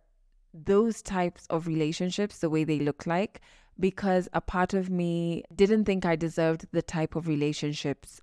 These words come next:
I wanted. I didn't even think they existed, you know? And so I'd settled for whatever friendships would come my way, even though I didn't feel like I was really being seen. I didn't feel like they were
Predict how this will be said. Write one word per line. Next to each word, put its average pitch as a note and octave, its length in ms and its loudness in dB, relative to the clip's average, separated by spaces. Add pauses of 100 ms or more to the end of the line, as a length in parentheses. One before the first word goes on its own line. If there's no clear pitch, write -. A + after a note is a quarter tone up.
I C3+ 140 -4
wanted. - 640 -8
I F#3 100 4
didn't G3 220 4
even E3 160 -2
think D3+ 260 -2
they C#3+ 140 -2
existed, - 760 -8 (140)
you E3+ 160 0
know? F3 280 -2 (360)
And G3 260 -2
so F#3 540 0
I'd F3 160 0
settled A#3 400 -2
for F3+ 260 -4
whatever F3 300 0
friendships E3+ 720 -4
would D#3+ 180 -6
come D#3+ 240 -4
my C#3+ 160 -2
way, A3 540 2
even F#3 280 -2
though F3 340 0 (120)
I D#3 200 -4 (160)
didn't F3+ 200 0
feel F3 140 -2
like D#3 180 -2
I D3 60 -2
was E3+ 220 -6
really B3+ 320 2
being A#3 260 0
seen. A3 640 -2 (520)
I F3+ 120 0
didn't F3+ 300 -2
feel F3+ 200 -4
like D#3+ 380 -4
they D#3+ 600 -4
were D#3 480 -2